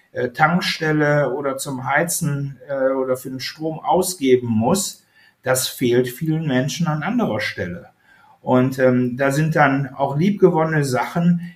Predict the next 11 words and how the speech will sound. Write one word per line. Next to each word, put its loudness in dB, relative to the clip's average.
die 0
man -2
dann 0
vielleicht 0
nicht 2
mehr 2
machen 2
kann. -6
Und, -8
ähm, -2
deshalb, 2